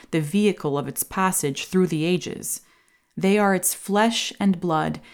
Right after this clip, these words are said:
in any given epoch, its necessary embodiment within the intelligible structures of concrete existence. Without those contingencies, the animating impulse of the tradition would be something less than a ghost.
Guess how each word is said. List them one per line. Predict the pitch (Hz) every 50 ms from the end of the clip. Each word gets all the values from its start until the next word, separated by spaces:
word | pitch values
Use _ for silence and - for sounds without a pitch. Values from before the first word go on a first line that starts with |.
| - - _ _
in | 170 170 160
any | - - 190 196 202 208 208
given | 165 185 170 156 170 165 160 - -
epoch, | 165 170 - 165 139 117 - - - - - _ _ _ _ _ _ _
its | - 165 - - -
necessary | 180 185 196 190 - 202 - - 202 185 180 180 180 -
embodiment | 160 170 165 147 165 165 170 170 165 156 147 147 147 143 - - - - - _ _
within | 165 160 - 170 165 160
the | 160 156 156
intelligible | 156 156 - - 196 196 208 202 190 196 - 185 180
structures | 180 - - - 196 185 185 - - - 156 147 147 147 -
of | - 143 - -
concrete | - - 190 196 202 202 196 - 196 196 190 - -
existence. | 156 151 156 170 175 170 - - 143 131 - - - - - - - _ _ _ _ _ _ _ _ _ _ _
Without | 175 180 - 190 226 285 277 -
those | - 160 151 147
contingencies, | - - - - - 160 156 151 143 143 147 139 - 139 135 147 151 - - - - - - _ _ -
the | 180 - -
animating | - 196 220 233 226 233 233 233 220 220 208 202 -
impulse | 185 208 220 214 - 180 156 143 131 - - 156
of | 151
the | 156
tradition | 156 - - 147 180 190 185 - 170 151 151 151 147 - - - - - _
would | 196 214 185
be | 208 214
something | 202 - 214 208 196 196 208 196 185 175 165
less | 160 160 185 196 190 - -
than | - 190 180
a | 165
ghost. | 151 - 185 202 175 - - - - - - -